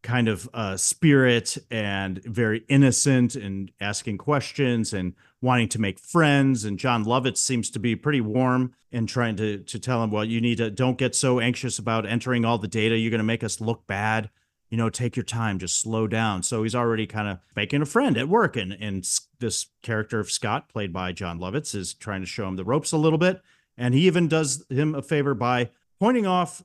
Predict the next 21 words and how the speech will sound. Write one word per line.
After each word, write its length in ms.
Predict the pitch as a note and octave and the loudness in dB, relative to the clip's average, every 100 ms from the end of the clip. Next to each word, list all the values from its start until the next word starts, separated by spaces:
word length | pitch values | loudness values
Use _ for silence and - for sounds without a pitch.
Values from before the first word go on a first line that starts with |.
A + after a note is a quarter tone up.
| C3 | -6
down 460 | C#3+ C#3+ C#3+ C#3+ C#3+ | -2 0 0 -2 -4
the 180 | A2+ A#2+ | -4 -2
hallway 680 | B2+ C3+ B2 B2 A2+ A2 A2 _ | 0 0 2 0 0 -2 -6 _
and 440 | A#2 A2 G#2+ G#2 - _ | -8 -6 -4 -6 -8 _
pointing 300 | C3+ C#3 C3 | -2 2 2
out 320 | A#2+ A#2+ - - | 0 -2 -6 -12
a 80 | A2 | -12
particular 680 | - - B2 A#2+ A2+ A2 | -10 -10 -6 -4 -2 -2
attractive 520 | G#2+ - A2 - G2+ | -4 -4 -6 -6 -10
woman 320 | G#2+ G#2+ G#2+ G#2 | -6 -4 -4 -4
that's 220 | G2+ - | -6 -8
standing 400 | - G2 G2+ G2+ | -6 -6 -6 -6
there 320 | G2+ G2+ G2 _ _ | -6 -8 -10 _ _
in 140 | - B2 | -2 -2
her, 260 | G2+ A#2 A2 | 0 -2 -4
uh, 380 | F#2+ F#2+ F2+ F#2+ | -6 -8 -8 -12
professional 640 | - D#3+ F#3+ - D#3+ C3 - _ _ | -12 -6 -4 -2 -2 -2 -4 _ _
skirt 280 | - A#3 G3 | 2 4 4
and 60 | C3+ | 2
high 180 | B2+ | 0
heels. 600 | A#2 F#3 G3+ F3+ D#3 - | 2 4 4 4 2 -4